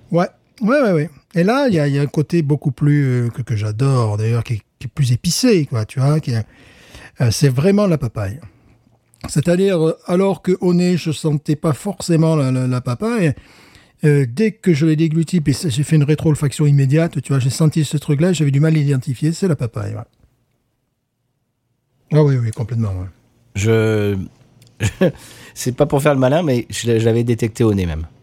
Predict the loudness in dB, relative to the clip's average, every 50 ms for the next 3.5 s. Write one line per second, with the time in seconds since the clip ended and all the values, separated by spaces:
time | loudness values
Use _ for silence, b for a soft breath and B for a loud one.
0 | _ -12 -12 -12 -12 _ _ -20 _ _ _ _ _ _ _ _ -6 -4 0 2
1 | 2 2 2 0 0 2 2 0 0 0 0 0 -2 -2 0 -2 0 0 0 0
2 | 2 0 0 0 -4 -6 -6 -6 B B B B B B B B B B B -20
3 | _ _ -20 -18 -8 -8 -6 -6 -6